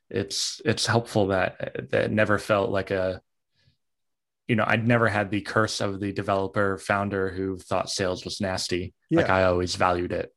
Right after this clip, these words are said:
Speaker 1: And,
Speaker 2: Yeah.
Speaker 1: and I don't look at it, you know, I look at it as helping people buy the thing that they want to buy, if they want to buy it, not convincing people to buy things they don't need. You know, you know, like, I had a,
Speaker 2: Right.
Speaker 1: I think, a healthy perspective on it, which was,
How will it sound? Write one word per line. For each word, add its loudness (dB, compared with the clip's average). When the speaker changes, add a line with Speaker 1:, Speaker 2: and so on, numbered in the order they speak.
Speaker 1:
And, 0
Speaker 2:
Yeah. -6
Speaker 1:
and 8
I 10
don't 8
look 8
at 8
it, 4
you 4
know, 4
I 6
look 0
at 0
it 0
as -2
helping -4
people -2
buy 6
the 2
thing -4
that -8
they 0
want -2
to -2
buy, -2
if 0
they 2
want 0
to -4
buy 2
it, -2
not 0
convincing -6
people -6
to -4
buy 2
things -6
they 0
don't -4
need. 0
You -2
know, 0
you 0
know, 4
like, 4
I 6
had 2
a, 0
Speaker 2:
Right. -12
Speaker 1:
I -2
think, -6
a 0
healthy -2
perspective -2
on 0
it, -4
which -4
was, -6